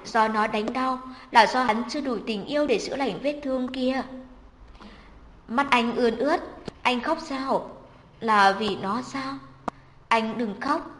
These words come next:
nó sẽ đau đó. Sao em không đánh tiếp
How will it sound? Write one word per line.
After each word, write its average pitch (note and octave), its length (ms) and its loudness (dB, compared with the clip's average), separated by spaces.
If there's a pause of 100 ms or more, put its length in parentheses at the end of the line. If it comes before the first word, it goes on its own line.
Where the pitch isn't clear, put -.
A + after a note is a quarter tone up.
(120)
nó A3 200 2
sẽ - 220 -6
đau A#3+ 260 2
đó. B3 360 0 (840)
Sao B3+ 340 4
em B3 200 6
không C4 140 0
đánh A#3+ 180 0
tiếp D#4+ 200 -2